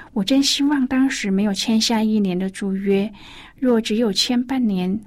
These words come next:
我现在就可以搬去那一间更省钱的公寓住了。”他的父亲问他：“当你搬进现在住的地方时，有没有祷告呢？”阿姨回答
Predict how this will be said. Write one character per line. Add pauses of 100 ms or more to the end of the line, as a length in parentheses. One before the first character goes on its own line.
我
现
在
就
可
以
搬
去
那
一
间 (380)
更
省
钱
的
公
寓
住
了。” (680)
他
的
父
亲
问
他 (460)
：“当
你
搬
进
现
在
住
的
地
方
时， (120)
有
没
有
祷
告
呢？” (800)
阿
姨
回
答